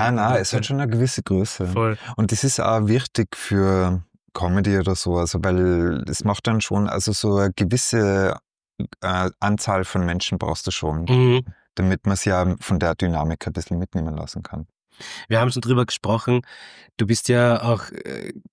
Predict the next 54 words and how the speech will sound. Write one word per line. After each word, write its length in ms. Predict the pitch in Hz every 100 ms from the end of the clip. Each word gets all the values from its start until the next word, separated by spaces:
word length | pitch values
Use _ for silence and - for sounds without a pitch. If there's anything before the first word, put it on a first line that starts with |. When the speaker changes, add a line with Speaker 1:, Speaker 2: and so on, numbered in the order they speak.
| - - - - - -
Speaker 2:
seit 180 | - 117
ein 120 | 107
paar 120 | -
Jahren, 340 | 110 101 98 127
wenn 100 | 123
ich's 160 | -
richtig 280 | 120 - 117
am 80 | 117
Schirm 260 | - 120 120
hab, 260 | 123 -
äh, 640 | 107 110 110 110 110 107 92
dabei, 280 | 110 110 107
deine 200 | 110 110
Karriere 480 | 120 117 113 120 -
aufzubauen. 800 | 160 - - 143 135 135 135 135 - - - -
Und, 280 | 120 107 -
äh, 640 | 65 71 71 - 73 -
das 140 | 120 139
hab 80 | 135
ich 100 | 139
mir 80 |
zumindest 360 | 107 131 147 120
als 100 | 104
Anlass 460 | 104 123 131 139 -
genommen, 640 | 135 131 127 143 208 180
mit 160 | 120 123
der 140 | 120
Geschichte, 480 | 113 - 139 - 113
auch 80 | -
die 80 | 104
ich 80 |
dir 140 | - 98
heute 280 | 101 - 104
erzählen 320 | - 101 98
möchte. 380 | 98 - 123 147 - - -
Hast 220 | 110 -
du 60 | 131 -
irgendeinen 720 | 139 185 160 147 123 123 110
Dunst, 380 | 117 165 - -
irgendeine 480 | 135 156 160 131 135
Vorahnung, 440 | - 113 113 127 123
irgendwas, 560 | 143 143 143 113 123
in 100 | 131 117
welche 220 | 127 113
Richtung 240 | 113 117
es 40 | 104
heute 220 | 104 107
gehen 160 | 107 104
kann 140 | 113
und 100 | 110
was 80 | 104
dich 160 | 107
heute 180 | 104 -
erwartet? 480 | 113 95 87 151